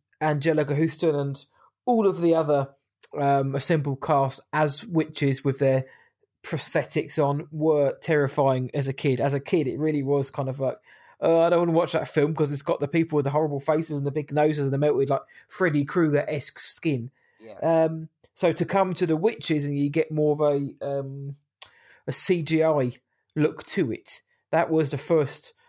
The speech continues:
Speaker 1: problem I thought I was gonna have with the film. And f-, like you said, some of the effects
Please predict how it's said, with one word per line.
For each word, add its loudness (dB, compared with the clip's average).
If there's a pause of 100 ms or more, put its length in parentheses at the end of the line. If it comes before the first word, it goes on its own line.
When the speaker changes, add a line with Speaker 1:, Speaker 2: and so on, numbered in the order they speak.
(400)
Speaker 1:
problem -2
I 2
thought 0
I 2
was -4
gonna -4
have -2
with -14
the -6
film. -4
And -4 (280)
f-, -20
like 0
you 2
said, -4 (260)
some 0
of 4
the 4
effects -2